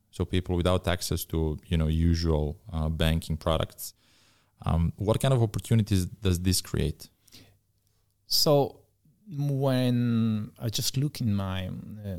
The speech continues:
Speaker 2: some years back again, the, we were still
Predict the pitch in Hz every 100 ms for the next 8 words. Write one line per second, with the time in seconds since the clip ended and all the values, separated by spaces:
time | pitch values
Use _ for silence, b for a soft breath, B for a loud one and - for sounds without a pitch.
0 | 78 - - 113 107 107 101 - 85 98
1 | 104 - 90 - - - 120 110 107 104
2 | 104 101 - - _ 156 131 123 127 113
3 | - - 131 131 123